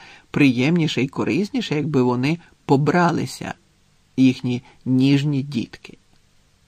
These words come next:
Але тут з'явився я, такий собі Коваленко,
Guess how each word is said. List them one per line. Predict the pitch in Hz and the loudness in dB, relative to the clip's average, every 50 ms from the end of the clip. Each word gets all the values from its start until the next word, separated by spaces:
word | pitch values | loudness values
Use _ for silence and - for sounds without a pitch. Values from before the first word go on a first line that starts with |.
| _ _ _ _ _ _ _ _ _ _ _ _ _ _ _ _ | _ _ _ _ _ _ _ _ _ _ _ _ _ _ _ _
Але | - 131 127 123 117 | -2 0 0 0 -2
тут | - _ - 220 247 262 - - _ _ - | -6 _ -2 0 0 0 0 -4 _ _ -8
з'явився | 120 139 139 135 120 123 110 - - - - - 156 | -8 -4 -2 -2 -2 -2 -2 -4 -8 -8 -8 -6 -6
я, | 175 185 202 208 180 - - _ _ _ - - _ _ _ _ _ _ _ _ _ _ _ | -4 -2 -2 -2 -4 -6 -8 _ _ _ -20 -20 _ _ _ _ _ _ _ _ _ _ _
такий | - 135 - 143 139 | -10 -4 -2 -2 0
собі | - - 143 131 135 139 135 - - _ _ _ _ _ _ _ - | 0 0 0 0 0 0 0 -4 -10 _ _ _ _ _ _ _ -2
Коваленко, | - 185 180 170 165 151 135 117 - - - 131 131 - - - | 2 2 4 4 4 2 0 -2 -6 -8 -12 -14 -16 -16 -18 -20